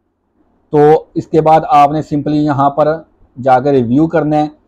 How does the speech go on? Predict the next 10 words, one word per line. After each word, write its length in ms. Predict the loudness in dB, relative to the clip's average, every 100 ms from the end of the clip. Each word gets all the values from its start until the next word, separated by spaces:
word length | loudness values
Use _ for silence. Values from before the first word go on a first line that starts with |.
| _ -8
Review 240 | 0 0
करने 280 | 2 -2 -2
के 100 | -2
बाद 300 | 0 0 0 -6 -6
आपने 320 | -4 -2 -4
इसको 220 | -4 -6 -8
checkout 440 | -4 -2 -2 -2
कर 120 | -2
लेना 280 | -2 -2 -2
है 220 | -4 -6